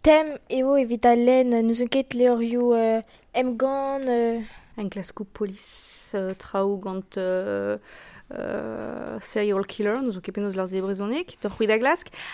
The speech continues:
Speaker 2: hag, euh, ouais, setu traoù a seurt, ouais.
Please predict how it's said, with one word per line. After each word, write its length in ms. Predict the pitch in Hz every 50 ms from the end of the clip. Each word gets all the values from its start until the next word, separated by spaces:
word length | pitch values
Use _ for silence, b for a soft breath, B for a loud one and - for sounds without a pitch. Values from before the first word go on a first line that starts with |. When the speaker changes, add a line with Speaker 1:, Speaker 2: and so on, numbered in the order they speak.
| B B
Speaker 2:
hag, 480 | - - 247 254 254 262 240 214 208 254
euh, 840 | 254 254 254 254 247 247 247 247 240 247 240 240 240 240 233 226 220
ouais, 120 | 202 208
setu 560 | 208 - - - - - - 196 196 202 196
traoù 320 | 190 - 190 175 180 175 175
a 60 | 170
seurt, 280 | - - - - - - -
ouais. 80 | 202